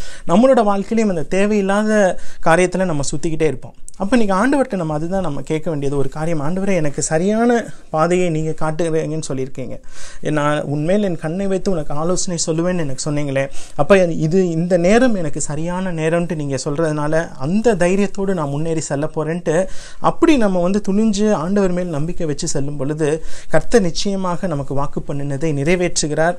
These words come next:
அதாவது அதை வந்து நம்ம சுதந்திரித்துக் கொள்கிறோம். அதுதான் ரொம்ப அவசியமா இருக்கிறது இல்லையா? இன்னொரு ஒரு வசனம் சொல்லுகிறது, இன்னைக்கு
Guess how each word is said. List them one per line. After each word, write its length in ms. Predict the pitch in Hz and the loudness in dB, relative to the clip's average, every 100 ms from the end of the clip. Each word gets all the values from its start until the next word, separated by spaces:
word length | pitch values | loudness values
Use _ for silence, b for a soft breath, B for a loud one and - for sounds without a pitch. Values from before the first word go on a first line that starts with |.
| - | -4
அதாவது 420 | 147 160 208 226 | 2 2 2 0
அதை 220 | 165 160 156 | 0 0 0
வந்து 180 | 202 | 0
நம்ம 180 | 240 170 151 - | -2 -2 -4 -2
சுதந்திரித்துக் 480 | 196 294 269 - 120 | 2 4 4 2 0
கொள்கிறோம். 300 | 113 113 110 | -2 -4 -4
அதுதான் 340 | 147 175 202 | -2 0 0
ரொம்ப 360 | 156 156 165 - | 0 0 -2 -4
அவசியமா 440 | 139 143 160 147 123 | -4 -2 -2 -4 -6
இருக்கிறது 380 | 110 113 104 - | -8 -8 -8 -6
இல்லையா? 360 | 135 135 123 - B B B | -6 -4 -4 -4 B B B
இன்னொரு 260 | 170 254 254 | 2 6 6
ஒரு 100 | 196 | 6
வசனம் 320 | - - 190 | 4 2 2
சொல்லுகிறது, 480 | - 147 156 151 160 | 0 2 2 2 2
இன்னைக்கு 460 | 135 131 143 143 | 0 -4 -4 -4